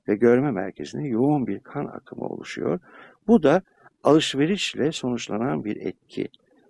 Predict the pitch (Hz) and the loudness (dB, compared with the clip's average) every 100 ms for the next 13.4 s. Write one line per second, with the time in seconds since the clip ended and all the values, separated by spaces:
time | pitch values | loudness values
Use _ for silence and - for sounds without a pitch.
0 | _ - 104 92 82 - - _ _ _ | _ -4 0 0 -2 -8 -14 _ _ _
1 | _ 104 98 98 - - - - - - | _ 2 2 2 -2 -4 -6 -12 -14 -14
2 | - _ _ _ _ _ - _ _ 139 | -14 _ _ _ _ _ -20 _ _ 6
3 | 202 160 123 - - 127 117 - 135 170 | 8 8 4 0 -4 -2 -2 -2 0 0
4 | - - - 87 80 - _ _ _ - | -2 -4 -4 -4 -4 -8 _ _ _ 2
5 | 214 - 98 90 87 - 78 82 60 - | 2 2 -2 -4 -4 -6 -8 -10 -12 -14
6 | - - - - 214 - _ _ - 101 | -14 -14 -10 -8 -8 -10 _ _ -4 -2
7 | 95 85 - 90 90 87 80 73 - - | -2 -4 -6 -6 -6 -8 -6 -8 -10 -6
8 | 123 165 - 50 - - - 50 85 - | -6 -6 -6 -8 -4 -4 -4 -6 -8 -8
9 | - - - 50 57 - 196 214 _ _ | -10 -8 -8 -8 -8 -6 -4 -4 _ _
10 | _ _ _ _ _ _ - 143 131 135 | _ _ _ _ _ _ 0 4 6 6
11 | 127 120 110 _ - 123 - - - 110 | 6 4 2 _ -8 -6 -6 -8 -2 -2
12 | 113 104 98 101 139 113 90 - - - | 0 0 0 0 -2 -2 -2 -6 -8 -8
13 | - - - - | -12 -12 -14 -16